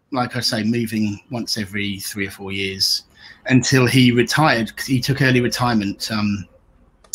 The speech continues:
uh, in the south coast of England. And, uh,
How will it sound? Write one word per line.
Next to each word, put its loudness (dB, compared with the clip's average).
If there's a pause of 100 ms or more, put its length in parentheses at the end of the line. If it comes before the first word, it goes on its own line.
(260)
uh, -2
in -2
the -2
south -2
coast 2
of 2
England. 4 (640)
And, 2
uh, 2